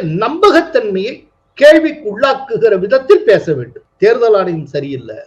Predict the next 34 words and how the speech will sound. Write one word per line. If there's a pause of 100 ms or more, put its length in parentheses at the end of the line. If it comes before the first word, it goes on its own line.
(120)
அது
பி
ஜே
பியுடைய
கிளை
நிறுவனம்
போல
செயல்பட்டு
கொண்டிருக்கிறது.
பல
இடங்கள்ல
வாக்காளர்
பட்டியலில்
இருந்த
வாக்காளர்கள்
பெயரை
நீக்கிவிட்டது. (260)
ஏன்னா, (100)
பிள்ளை
நீக்கல்னா
இவங்க
ஜெயிச்சிருப்பாங்களாம். (140)
இப்படி
தொடர்ந்து
சொல்லுவது. (420)
இப்ப
ரிசல்ட்
ஒரு
நாள்
வரும். (640)
நிச்சயமா (120)
எதிர்க்கட்சிகள்
தோல்வி
அடைந்தது,